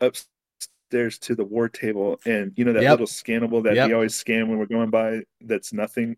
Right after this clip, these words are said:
Speaker 1: I went
Speaker 2: Yep.
Speaker 1: and scanned that again.
Speaker 2: Yep. I was doing all of that too. Very frustrating.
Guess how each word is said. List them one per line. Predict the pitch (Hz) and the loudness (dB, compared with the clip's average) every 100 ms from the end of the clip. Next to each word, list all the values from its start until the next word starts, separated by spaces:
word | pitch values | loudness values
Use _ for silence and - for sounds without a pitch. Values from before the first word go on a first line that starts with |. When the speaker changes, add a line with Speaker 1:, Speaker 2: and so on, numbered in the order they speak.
| _ | _
Speaker 1:
I | 123 | -2
went | 113 | 2
Speaker 2:
Yep. | 131 | 2
Speaker 1:
and | 117 | 0
scanned | - 135 123 | 0 0 2
that | 131 | 0
again. | 107 107 107 123 - - 110 | 0 -2 -2 -6 -10 -6 0
Speaker 2:
Yep. | 120 - - 123 - | 0 -2 -12 -14 -4
I | 113 | 0
was | 120 117 | 0 2
doing | 123 113 113 | 0 2 0
all | 120 127 | 0 0
of | 123 | 0
that | 123 123 | 0 -2
too. | - 107 98 95 - - - _ _ | -4 -8 -8 -10 -16 -20 -20 _ _
Very | 131 151 147 | 6 8 8
frustrating. | - 113 - 104 98 95 95 | 6 -2 -2 -6 -4 -6 -8